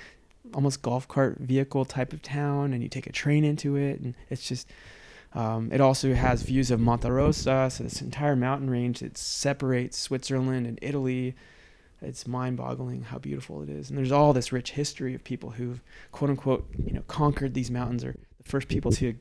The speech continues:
you know, climb them and adventure and explore. And it's, it's all very inspiring. So that was a whirlwind. We got through, you know, U T M B,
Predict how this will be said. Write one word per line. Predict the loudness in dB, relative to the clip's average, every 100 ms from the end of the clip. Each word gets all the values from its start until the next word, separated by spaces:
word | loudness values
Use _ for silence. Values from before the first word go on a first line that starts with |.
| -8
you | -6
know, | -6
climb | -2 2 4 4
them | 4 2
and | 2
adventure | 0 -2 0 0 0
and | -2
explore. | -2 -6 -2 0 4 4
And | 2
it's, | -2 -6 -12
it's | -6 -2
all | 0
very | 0 0 -2 -2
inspiring. | -2 -2 0 -2 -2 -2 -6 -10 -20 -18 -16 -16 -18 -20 -20 -2
So | 10
that | 12
was | 12 12
a |
whirlwind. | 12 12 12 12 10 8
We | 6 4
got | 6 4 4
through, | 4 6 6 4
you | 2
know, | 4
U | 4 2
T | 0
M | 2 4
B, | 4 4 4 0